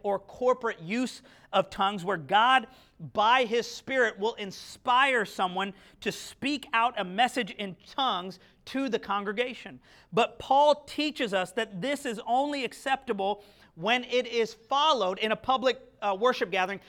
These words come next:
It's only acceptable when it is followed by an interpretation of tongues, which is the last inspiration gift. So the last gift is the gift of interpretation of tongues.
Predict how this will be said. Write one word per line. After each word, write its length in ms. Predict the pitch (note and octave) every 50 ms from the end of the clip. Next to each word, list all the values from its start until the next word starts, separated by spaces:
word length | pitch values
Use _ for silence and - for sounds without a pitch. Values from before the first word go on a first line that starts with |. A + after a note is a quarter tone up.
| - -
It's 180 | - A3+ - C4+ -
only 340 | A#3+ B3+ C#4+ D4 D4 C#4
acceptable 640 | A#3+ - - - C4+ C#4 C4+ - C4+ G#3+ G#3 G3+ G3
when 160 | G#3 A3+ A3
it 100 | A3 G#3+
is 160 | G#3+ G3 - - - _
followed 580 | C#4+ C#4 D4 D4 C4+ A3+ G3 F3+ F#3 G#3+ G#3+ - - - - _ -
by 260 | F3+ A3 A3+ A#3 A3 -
an 220 | A3+ A3+ A3 A3 - -
interpretation 1300 | A3 G#3+ G3 G3+ - - - B3 B3 B3 - A3 - - - - C#4 D4+ D4 - - - A3+ E3 C#3 A#2+ - _ _ _ _ _ _ _ _ _ -
of 160 | F3 D#3+ - -
tongues, 480 | - F#3+ D3+ B2+ A2+ G2+ G#2 - -
which 220 | E3 G#3+ A3 - C4
is 180 | B3 G#3 D#3+
the 160 | D#3+ G#3 G3
last 760 | F3+ F3+ F#3 G#3+ A#3+ B3+ B3 B3 A#3 G#3+ G3+ - - - - - _ _ - _ _
inspiration 800 | - A#3 A#3+ G#3+ - - - G3+ F#3+ F#3 F#3 F3 - - E3 D#3
gift. 440 | C#3+ D3+ C#3+ C3 A#2+ G#2+ - - - _ _ _ _ _
So 140 | - A#3 G3+
the 100 | F#3+ F#3
last 360 | G3+ A3+ B3 B3+ A3+ - -
gift 340 | A#3 G#3+ A3+ A3+ - - - _ _ _ _
is 300 | - G#3+ A3 G#3 E3 D#3+
the 160 | D#3 G3+ G3
gift 540 | D#3 C#3+ C3 C#3+ G#3 A#3+ B3+ B3 B3+ - -
of 240 | - G#3+ G#3+ G#3 F#3+ A3
interpretation 800 | - G#3 F#3+ - - A3+ A3+ A3 G#3 G3 G3 - G3 F#3 - - F3+
of 100 | D#3 -
tongues. 280 | - D#3+ C3 A#2 A2+